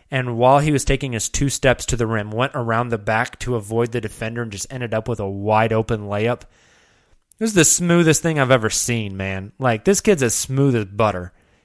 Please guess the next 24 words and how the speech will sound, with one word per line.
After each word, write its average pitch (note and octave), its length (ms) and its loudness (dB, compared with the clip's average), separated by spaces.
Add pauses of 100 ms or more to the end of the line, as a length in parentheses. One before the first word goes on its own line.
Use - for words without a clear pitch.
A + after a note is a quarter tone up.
He, F3+ 260 2
oh D3+ 240 8
my G#2 160 -2
gosh, A#2+ 460 4
it's - 160 -8
pretty. G2+ 300 -4
And C#3 100 0
it's D#3 160 2
so F#3+ 260 6
different. C3 520 0
As C3 180 2
a C3 80 2
Thunder F3 340 0
fan, A2 360 -4 (340)
I E3 140 2
am D#3 100 -2
so D3 320 4
used C#3 320 0
to B2 100 0
watching A2+ 420 2
Russell G#2+ 340 0
Westbrook G#2 480 0
play A2 160 0
basketball A2 600 2